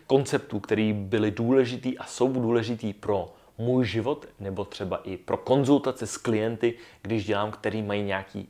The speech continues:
trápení, to může být něco náročného a někdy i kontroverzního. A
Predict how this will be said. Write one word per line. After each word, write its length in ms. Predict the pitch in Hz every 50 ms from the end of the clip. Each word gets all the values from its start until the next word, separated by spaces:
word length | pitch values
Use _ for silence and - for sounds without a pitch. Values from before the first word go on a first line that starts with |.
| _
trápení, 580 | - 104 87 85 90 - 104 104 110 117 123 120 - - - - - - - _ _ _
to 100 | - 113
může 220 | 120 139 143 123 135
být 200 | 127 139 131 135
něco 440 | 120 110 - - 113 107 95 87 - _ _ _ _ _ -
náročného 800 | 107 110 123 147 156 151 - - - 156 143 127 135 - - -
a 40 | 110
někdy 300 | 120 135 147 139 147 175
i 180 | 165 170 151
kontroverzního. 960 | - - - 135 127 117 123 110 98 107 98 92 85 92 92 90 82 85 - - _ _ _ _ _ - - - - - - - _ _ _ - _ _ -
A 400 | - 98 95 87 - - -